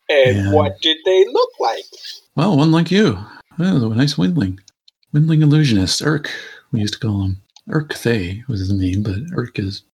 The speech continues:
Speaker 2: eh, is what he went by. And, uh, I don't know, years ago, we settled down here. It was just the adventuring thing wasn't for us. And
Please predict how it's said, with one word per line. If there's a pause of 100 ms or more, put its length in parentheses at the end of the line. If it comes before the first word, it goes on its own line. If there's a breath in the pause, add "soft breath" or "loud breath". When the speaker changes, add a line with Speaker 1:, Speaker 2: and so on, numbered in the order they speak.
(100)
Speaker 2:
eh,
is
what
he
went
by. (340 loud breath)
And,
uh, (360 soft breath)
I
don't (120)
know,
years
ago,
we
settled
down
here.
It
was
just
the
adventuring
thing
wasn't
for
us.
And